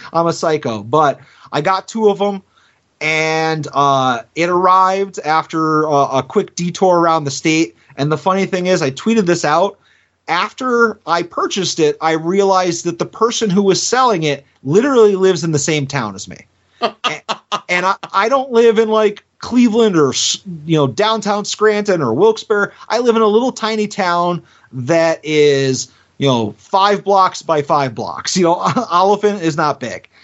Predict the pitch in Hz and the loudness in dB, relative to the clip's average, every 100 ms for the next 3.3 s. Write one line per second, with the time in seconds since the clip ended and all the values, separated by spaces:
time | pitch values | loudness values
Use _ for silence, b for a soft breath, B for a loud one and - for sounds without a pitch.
0 | b b b - 202 196 190 214 _ _ | b b b -6 0 2 0 -2 _ _
1 | _ _ 147 170 175 214 240 240 233 240 | _ _ -6 -2 0 0 0 -4 -4 -10
2 | 220 240 208 190 185 170 156 - 151 143 | -6 -2 2 2 0 -4 -6 0 0 0
3 | 101 - 71 | -2 -6 -16